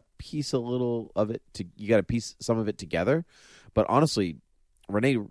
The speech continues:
Rene Russo, it's the most she was utilized in all of those films.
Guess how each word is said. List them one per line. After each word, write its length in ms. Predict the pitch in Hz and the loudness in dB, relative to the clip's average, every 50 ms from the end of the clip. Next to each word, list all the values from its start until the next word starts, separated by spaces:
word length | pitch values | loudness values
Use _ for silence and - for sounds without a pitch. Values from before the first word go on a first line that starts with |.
| - - | -14 -10
Rene 320 | 85 87 101 101 117 143 135 | -4 -2 0 2 2 2 4
Russo, 600 | 104 123 147 - - 113 85 80 78 73 76 - _ _ _ _ _ _ _ _ _ _ _ - | 4 2 2 4 4 4 4 4 2 -2 -4 -8 _ _ _ _ _ _ _ _ _ _ _ -12
it's 280 | 110 104 98 - - - | -12 -12 -10 -10 -2 2
the 100 | - 127 | 4 4
most 260 | 107 110 123 139 - | 6 8 6 6 6
she 100 | - - | 2 0
was 220 | 101 92 95 90 82 | 2 2 2 2 2
utilized 640 | 104 131 151 131 90 87 82 78 80 85 - 90 | 2 2 4 2 2 2 2 0 0 -2 -2 -2
in 160 | 87 80 80 - - - | -2 -2 -4 -6 -6 0
all 460 | 82 90 98 104 104 101 98 87 - - | 4 6 6 8 8 6 4 2 0 -2
of 120 | 90 80 | 0 2
those 240 | 92 92 85 78 - | 4 4 4 2 2
films. 480 | - - 156 147 90 - - - - | 4 4 4 4 4 0 -6 -14 -16